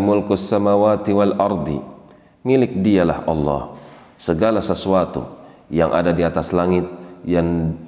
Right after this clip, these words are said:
dan juga yang ada di muka bumi. Yaghfiru liman yasha'u wa yu'adzibu man yasha'. Dia akan memberikan ampunan kepada orang-orang yang dia kehendaki, dan dia akan memberikan hukuman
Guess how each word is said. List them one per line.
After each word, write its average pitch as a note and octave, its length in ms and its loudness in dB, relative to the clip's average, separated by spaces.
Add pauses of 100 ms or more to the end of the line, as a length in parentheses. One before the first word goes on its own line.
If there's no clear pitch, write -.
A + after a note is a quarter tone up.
(160)
dan E2+ 240 0
juga E2 240 2
yang D#2 240 0
ada D#2+ 160 2
di D#2+ 80 0
muka D#2+ 320 0
bumi. D#2 400 -2 (600)
Yaghfiru F#2+ 560 2
liman F#2+ 400 2
yasha'u F2 800 2
wa G#2 120 2
yu'adzibu A2+ 760 2 (640)
man B2 280 2
yasha'. C#2 600 0 (760)
Dia A#2 400 2
akan F#2+ 140 -2 (120)
memberikan E2 420 0
ampunan E2 560 0
kepada E2 400 0
orang-orang E2 580 0
yang D#2 220 2
dia D2+ 240 0
kehendaki, D#2+ 560 0 (720)
dan F2 240 0
dia E2+ 200 4
akan E2 120 -2 (120)
memberikan D#2+ 360 0
hukuman D#2+ 720 -2